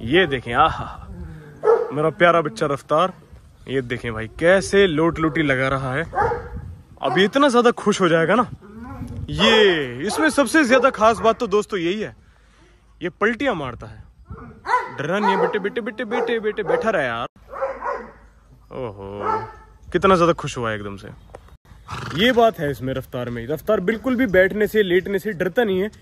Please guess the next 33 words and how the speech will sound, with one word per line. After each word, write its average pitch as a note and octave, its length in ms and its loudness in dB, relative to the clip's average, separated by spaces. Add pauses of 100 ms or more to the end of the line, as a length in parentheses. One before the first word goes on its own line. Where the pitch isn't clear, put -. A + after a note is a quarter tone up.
(200)
ये G3+ 60 0
बैठ G#3+ 260 4
जाता G#3 260 -2
है E3 100 0
एकदम D3+ 180 -8
से। F#4+ 100 -6
हालांकि A3+ 420 0
ये D4 60 0
डॉग A3 380 4
पीछे C4+ 240 -2
से C#4 80 -2
जब C4+ 120 -2
भौंकते G3 320 -4
रहते G#3+ 200 0
हैं A#3 80 0
ना, C#4 80 -4 (400)
इसका C4+ 160 -4
तब C#4+ 280 2
थोड़ा C4+ 140 2
सा C4 60 -2
ध्यान G3+ 240 -2
भटक F3+ 220 -4
जाता E3 280 -4
है, A3 80 0
वरना F#3 260 -2
ये G3 300 -2 (260)
अपना A3 200 -6
मस्ती F3 360 -4
के A#3+ 80 -2
मूड G#3 200 0
में F3 120 -4
रहता A2 240 -14
है। A2 140 -18